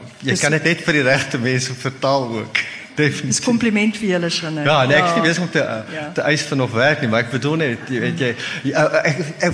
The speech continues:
Speaker 1: vir my is 'n vertaler of 'n skrywer so goed soos jou redigeerder. Ehm,
Speaker 2: Ja.
Speaker 1: en, en jy het daai vang net nodig en jy het iemand met 'n
Speaker 2: Hm.
Speaker 1: buiteoog nodig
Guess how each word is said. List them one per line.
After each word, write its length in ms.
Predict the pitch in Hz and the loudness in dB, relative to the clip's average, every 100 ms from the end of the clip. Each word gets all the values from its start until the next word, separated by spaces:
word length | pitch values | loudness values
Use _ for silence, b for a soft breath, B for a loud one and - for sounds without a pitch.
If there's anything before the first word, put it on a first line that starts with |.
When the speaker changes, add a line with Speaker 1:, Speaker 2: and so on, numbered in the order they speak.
| - | 0
Speaker 1:
vir 80 | 170 | 2
my 140 | 165 | 4
is 120 | 202 196 | 4 0
'n 60 | |
vertaler 420 | 180 - 170 170 | -2 2 2 4
of 100 | 160 | 2
'n 40 | 151 | -2
skrywer 320 | - 147 139 | 0 0 0
so 100 | 139 | -4
goed 160 | 139 135 | -6 -6
soos 140 | 131 | -4
jou 120 | 135 | -2
redigeerder. 720 | 117 110 110 110 110 101 92 - - B B B B - | 0 -2 -2 -4 -4 -4 -6 -8 -14 B B B B -6
Ehm, 340 | 92 95 98 | -2 -2 -4
Speaker 2:
Ja. 60 | - | -4
Speaker 1:
en, 240 | 107 110 110 | -4 -4 -4
en 140 | 113 | -2
jy 180 | 110 113 | 0 0
het 80 | 120 | 0
daai 140 | 127 | -2
vang 260 | 113 123 117 | -2 -2 -2
net 200 | 113 110 | -2 -4
nodig 440 | 101 98 95 95 110 | -4 -4 -4 -6 -6
en 200 | 110 104 | -6 -6
jy 60 | |
het 140 | 104 120 | -6 -6
iemand 240 | 117 107 | -6 -4
met 140 | 110 | -6
'n 40 | 101 | -4
Speaker 2:
Hm. 80 | 85 | -2
Speaker 1:
buiteoog 720 | 98 95 123 104 120 95 - | -2 -4 -6 -6 -8 -8 -8
nodig 280 | 95 92 | -8 -6